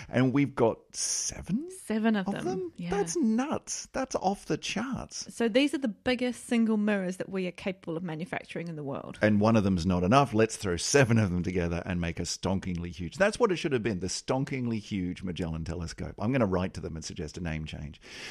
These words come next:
Speaker 1: Because, I mean, this is the point, isn't it? It's not built yet.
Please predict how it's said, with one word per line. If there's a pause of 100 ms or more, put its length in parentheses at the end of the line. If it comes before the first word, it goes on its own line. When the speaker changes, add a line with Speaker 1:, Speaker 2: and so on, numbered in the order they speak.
(140)
Speaker 1:
Because,
I
mean,
this
is
the
point,
isn't
it? (320)
It's
not
built
yet.